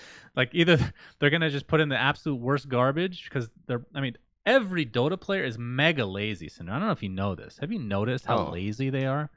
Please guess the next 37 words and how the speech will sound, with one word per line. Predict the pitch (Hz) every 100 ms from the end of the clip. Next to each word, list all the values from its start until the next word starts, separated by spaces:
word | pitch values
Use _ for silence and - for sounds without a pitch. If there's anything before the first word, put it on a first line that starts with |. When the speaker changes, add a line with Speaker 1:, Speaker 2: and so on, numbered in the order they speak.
| _
Speaker 1:
Holy, | - 190 151 113
they | 160
can | -
Speaker 2:
Yep. | 104
Speaker 1:
barely | 120 139 165
even | 151 147
take | - 156
showers | - 175 208 175 98
every | 82 82
day, | -
for | - 78
God's | 78 78 -
sake. | - - _ - _ _ _ _ _ - - -
But | 101 98 _ _ _ _ _ _ _ _ _
Speaker 2:
Dota | 120 113 113
takes | 117 101 104
up | 95
your | 95
entire | 90 - 104 95 87
brain. | 92 87 80 80 85 _ _ _ _ _
Speaker 1:
But | 143 143
yeah, | 135 95 98
like, | 127 - -
I | 135
Speaker 2:
And |
Speaker 1:
know | 156
Speaker 2:
then | 160
it |
Speaker 1:
there's | 147
Speaker 2:
twists | - - 113 - -
it | 113
and | 107
destroys | 98 - - 101 101
it | 98 87
from | 95
the | 92
inside | 90 87 87 82 80